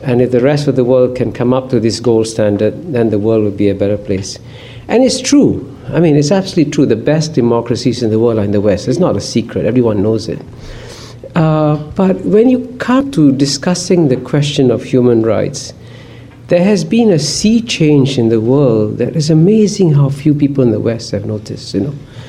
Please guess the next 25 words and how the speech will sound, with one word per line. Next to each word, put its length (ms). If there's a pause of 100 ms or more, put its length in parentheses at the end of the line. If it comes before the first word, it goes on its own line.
(560)
There 200
was 160
a 60
time 580
when 160
you 80
could 160
lecture 500
the 120
rest 280
of 60
the 100
world 300
on 120
human 360
rights 560 (720)
and 160
everybody 500
would 160
listen 320
to 120
you. 280 (1000)
But 140
everything 720
changed 840